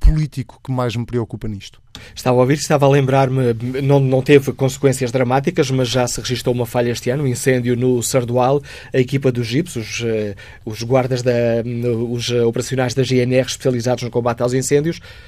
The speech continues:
Speaker 2: ficou em terra porque não havia helicóptero para os transportar. E, segundo o próprio governo, já devíamos ter, desde o início do mês, vinte meios aéreos disponíveis. Uma outra, uma outra questão, Anselmo, para além desta questão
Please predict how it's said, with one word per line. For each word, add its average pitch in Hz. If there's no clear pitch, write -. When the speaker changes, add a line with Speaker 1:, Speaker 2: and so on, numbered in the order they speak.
Speaker 2:
ficou 143
em 131
terra 135
porque 139
não 117
havia 113
helicóptero 113
para 113
os 101
transportar. 110
E, -
segundo 127
o 117
próprio 117
governo, 127
já 131
devíamos 123
ter, 120
desde 123
o 117
início 117
do 113
mês, 127
vinte 135
meios 120
aéreos 113
disponíveis. 104
Uma 165
outra, 165
uma 139
outra 123
questão, 117
Anselmo, 117
para 120
além 135
desta 131
questão 120